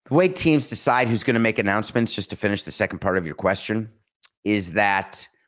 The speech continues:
owners only make good announcements and coaches and G Ms and presidents make bad announcements. Just, that's a rule of thumb.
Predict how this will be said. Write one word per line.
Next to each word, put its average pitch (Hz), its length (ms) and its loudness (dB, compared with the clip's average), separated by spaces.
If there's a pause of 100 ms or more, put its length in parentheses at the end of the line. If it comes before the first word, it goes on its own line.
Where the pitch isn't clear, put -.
(100)
owners 131 340 2
only 123 200 4
make 113 360 0
good 104 140 2
announcements 92 680 -2 (200)
and 87 420 0 (140)
coaches 98 480 0
and 85 240 -4
G 98 200 0
Ms 90 220 -2
and 82 100 -8
presidents 80 520 -4
make 78 200 -4
bad 64 160 -4
announcements. - 560 -12 (380)
Just, - 280 0
that's 107 200 0
a 92 60 -6
rule 123 240 4
of 120 100 2
thumb. 101 360 2